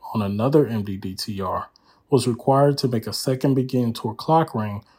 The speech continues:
on that new device. Making the second begin tour clock ring created an error in tacs. With software version seven point seven five,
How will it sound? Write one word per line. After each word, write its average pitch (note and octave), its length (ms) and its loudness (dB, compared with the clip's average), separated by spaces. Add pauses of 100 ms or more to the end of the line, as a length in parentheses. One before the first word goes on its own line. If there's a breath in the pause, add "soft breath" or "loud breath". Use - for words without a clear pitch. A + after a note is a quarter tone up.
(200 soft breath)
on C3+ 200 4
that A#2+ 200 4
new A2 160 2
device. A#2+ 580 0 (1400 soft breath)
Making D3 360 6
the C#3+ 80 6
second D#3+ 400 4
begin B2+ 340 4
tour A2+ 160 -2
clock D#3+ 420 2
ring A2 220 -2
created A2+ 460 -2
an G#2 120 -2
error A#2+ 380 -4
in A#2 100 0
tacs. - 500 -10 (1080 loud breath)
With C#3 160 4
software D#3+ 480 8
version C3 360 6
seven A#2+ 360 2
point A2 260 -6
seven F#2+ 300 -8
five, A#2+ 520 4